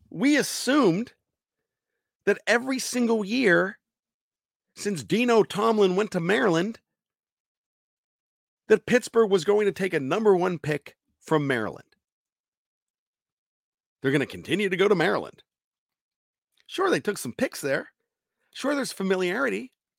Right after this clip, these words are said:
But he transferred to Boston College last year, and everybody said, "Oh, they're still gonna get Maryland guys."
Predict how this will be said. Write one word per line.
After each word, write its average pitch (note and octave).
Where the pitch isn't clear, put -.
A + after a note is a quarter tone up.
But F3+
he F3
transferred F#3
to F3
Boston F3
College F3+
last C#3
year, C#3
and -
everybody E3+
said, F#3+
"Oh, C#3
they're B2
still F#3
gonna F#3
get F3+
Maryland F#3
guys." C3